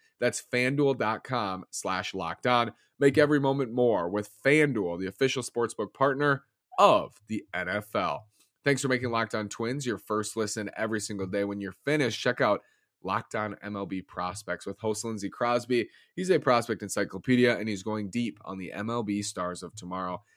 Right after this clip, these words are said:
It's free and available wherever you get your podcasts. On an ownership level, really interesting season, offseason leading into the season. Maybe the most interesting on the front office level. This is year seven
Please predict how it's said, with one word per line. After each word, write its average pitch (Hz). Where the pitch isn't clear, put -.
It's 110
free 107
and 107
available 104
wherever 104
you 98
get 85
your 87
podcasts. 78
On 120
an 123
ownership 139
level, 123
really 123
interesting 113
season, 107
offseason 101
leading 98
into 98
the 92
season. 101
Maybe 151
the 135
most 113
interesting 101
on 107
the 92
front 98
office 90
level. 87
This 110
is 120
year 110
seven 82